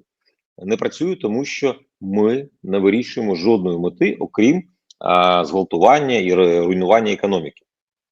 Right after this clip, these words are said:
І це вже відбувається. Українська економіка сьогодні вкрай вбита. Ми сьогодні, а, повертаючись до податків, а, підіймаючи податки, ми маємо обмежені ресурси,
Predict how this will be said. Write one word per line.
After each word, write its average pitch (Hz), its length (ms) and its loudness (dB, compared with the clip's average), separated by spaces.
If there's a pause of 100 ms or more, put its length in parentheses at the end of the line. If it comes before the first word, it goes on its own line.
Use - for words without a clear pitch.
І 127 100 4
це 214 220 4
вже 151 200 2
відбувається. 123 800 -2
Українська 123 520 -2
економіка 135 480 -6
сьогодні 92 380 -6
вкрай 101 600 2 (320)
вбита. 78 500 -2 (680)
Ми 117 180 4
сьогодні, 110 680 0 (420)
а, 85 300 2 (320)
повертаючись 104 520 0
до 110 160 -4
податків, 107 520 -4 (580)
а, 85 360 -4 (100)
підіймаючи 113 540 -4
податки, 107 600 -2 (240)
ми 110 360 0
маємо 131 720 0 (200)
обмежені 117 720 -2
ресурси, 87 640 -6